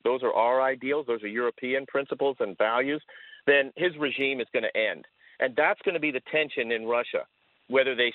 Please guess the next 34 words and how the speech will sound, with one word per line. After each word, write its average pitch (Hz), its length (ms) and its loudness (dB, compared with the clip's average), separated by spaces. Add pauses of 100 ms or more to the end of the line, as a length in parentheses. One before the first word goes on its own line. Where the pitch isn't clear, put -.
sign 175 260 0
up 165 200 0
for 131 100 0
Vladimir, 143 480 0 (100)
what's 131 240 -2
right 135 280 0
for 135 120 0
Vladimir 139 480 0
Putin 190 460 -6
or 135 120 0
what's 123 200 -2
right 131 200 2
for 139 100 -2
Russia. 127 160 2
There's 110 180 -4
always 180 300 2
been 160 240 -2
this 139 140 0 (420)
dichotomy 143 680 2
in 127 80 -2
Russia. 135 280 -2
Are 113 140 0
they 123 180 0
an 107 180 -2
Asian 160 440 -2
nation, 156 360 -2
a 107 60 -2
European 135 680 -2
nation? 135 440 -2 (400)
Vladimir 190 320 2
Putin 160 300 -4
is 120 80 -4 (120)
tilting, 151 340 0
obviously, 117 540 0